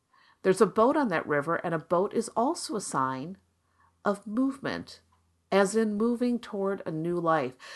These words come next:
So you can see from all these symbols right here, there's absolutely an element of change and movement, absorbing the old and making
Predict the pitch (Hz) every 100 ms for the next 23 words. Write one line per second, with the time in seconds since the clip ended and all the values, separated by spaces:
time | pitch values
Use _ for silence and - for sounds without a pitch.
0 | - - - 226 185 - 226 269 269 214
1 | 277 262 208 - - 226 269 262 240 -
2 | 214 214 175 151 160 160 - 254 269 170
3 | 127 131 _ - - - - 180 175 -
4 | - 214 220 - 226 180 - 180 165 -
5 | 165 170 165 160 - 143 135 - _ _
6 | _ _ - 226 208 190 190 185 - _
7 | _ 147 143 156 196 196 190 170 160 156
8 | - _ _ _ _ - 165 160 147 190
9 | 202 208 196 196 175 139 139 - 190 180
10 | 170 165 165 156 - 147 147 156 170 170
11 | - 175 165